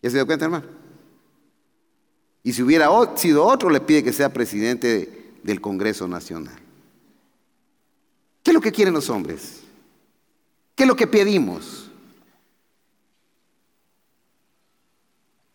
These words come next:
¿Por qué no pedimos ser un buen obrero? ¿Por qué no podemos pedir a Dios que nos haga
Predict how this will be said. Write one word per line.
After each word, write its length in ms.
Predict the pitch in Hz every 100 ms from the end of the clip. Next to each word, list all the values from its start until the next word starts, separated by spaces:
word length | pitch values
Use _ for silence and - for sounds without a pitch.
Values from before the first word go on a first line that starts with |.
| _ -
¿Por 120 | 107
qué 100 | 135
no 100 | 135
pedimos 300 | 123 131 123
ser 160 | 131
un 60 | 117
buen 160 | 117 113
obrero? 400 | 98 120 110 101 - - _ _ _ _ _ _ _ _ _ _ _ _ _ _ _ _ _ - - - -
¿Por 120 | 120
qué 100 | 139
no 100 | 131
podemos 340 | 131 123 120 - - - - _ _ _ _ _ _
pedir 460 | - 113 127 123 -
a 120 | 107 107
Dios 320 | 123 120 -
que 140 | 110
nos 180 | 104 -
haga 320 | 117 113 110